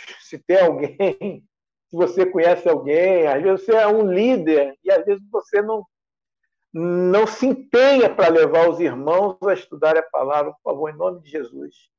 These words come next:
A fé, ela vem pelo ouvir, e ouvir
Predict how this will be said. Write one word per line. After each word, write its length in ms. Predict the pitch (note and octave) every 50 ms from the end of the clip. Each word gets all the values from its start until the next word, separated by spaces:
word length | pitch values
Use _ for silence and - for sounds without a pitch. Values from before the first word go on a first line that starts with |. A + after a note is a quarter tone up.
| _ _ _ _ _ _ _ _ _ _ _ _ -
A 100 | G3 -
fé, 920 | - - - - - - F#3+ F#3+ G#3 A3 A3 F#3+ D3 B2+ - - - - - -
ela 220 | - D#3 D#3+ C#3+
vem 240 | B2 - D#3+ D#3+ D#3
pelo 220 | - F3+ E3+ F3 F3
ouvir, 560 | F3 F3 D#3+ C#3 B2+ C#3 C#3+ D3 D3 C#3+ _ _ _ _ -
e 40 |
ouvir 600 | C#3+ C3+ A#2+ A#2 B2+ C#3 D#3 E3+ F#3+ G#3+ F#3+ -